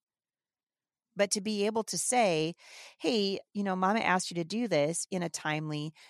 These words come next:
manner." So maybe you asked her to, you know, pick up her room or make her bed or whatever it was, and she didn't do it. So you need to know ahead of time, what are you, how are you gonna respond to that? And Mama, this has a lot to do with you being in the Word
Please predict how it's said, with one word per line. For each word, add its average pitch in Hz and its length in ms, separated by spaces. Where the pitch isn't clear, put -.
manner." 180 420
So - 160
maybe 160 220
you 151 160
asked 143 300
her 151 100
to, 147 440
you 156 120
know, 147 80
pick - 240
up 156 100
her 185 140
room 151 340
or 143 60
make 135 220
her 180 100
bed 139 200
or 143 80
whatever 139 320
it 190 60
was, 139 220
and 151 100
she - 140
didn't 180 240
do 160 120
it. 156 120
So 156 100
you 156 60
need 202 160
to 202 60
know 196 180
ahead 180 240
of 214 80
time, 160 220
what 160 140
are 170 40
you, 170 80
how 170 140
are 175 40
you 160 140
gonna 151 140
respond 135 440
to 151 80
that? - 160
And 185 200
Mama, 202 260
this 202 240
has 233 160
a 196 60
lot 175 240
to 196 80
do 196 160
with 180 180
you 170 80
being 185 220
in 208 100
the 233 60
Word 156 400